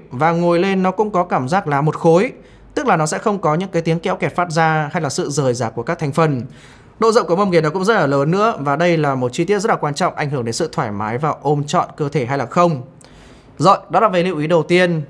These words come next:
thiết kế cũng như là lưới. Còn lưu ý thứ hai mà bạn sẽ cần phải quan tâm đó chính là vật liệu cấu thành nên ghế. Ví dụ như là quả bánh xe đi. Các bạn nhìn nhá. Di nó êm gì đâu ấy.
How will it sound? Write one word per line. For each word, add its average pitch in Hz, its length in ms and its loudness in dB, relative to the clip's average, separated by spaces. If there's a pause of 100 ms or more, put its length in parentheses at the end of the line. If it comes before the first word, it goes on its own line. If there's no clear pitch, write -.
thiết 208 240 -2
kế 147 380 0
cũng 170 200 -2
như 170 100 2
là 139 100 0
lưới. 156 280 4 (640)
Còn 196 140 2
lưu 214 160 2
ý 185 60 4
thứ 185 140 0
hai 202 240 2
mà 190 120 0
bạn 196 100 -2
sẽ 214 100 -6
cần 175 120 -2
phải 127 80 -2
quan 151 160 -4
tâm 175 400 0
đó 123 140 -2
chính 139 240 -4
là 151 360 -2
vật 147 220 -2
liệu 165 200 0
cấu 123 240 -4
thành 143 180 -4
nên 139 140 -4
ghế. 139 380 0
Ví 170 120 4
dụ 220 160 2
như 214 100 2
là 180 60 6
quả 135 120 -2
bánh 120 140 -4
xe 180 300 6
đi. 165 120 2 (640)
Các 208 80 0
bạn 175 160 2
nhìn 160 180 2
nhá. 185 280 4 (1080)
Di 214 260 2
nó 196 240 0
êm 226 260 4
gì 165 180 -4
đâu 247 340 4
ấy. 262 280 2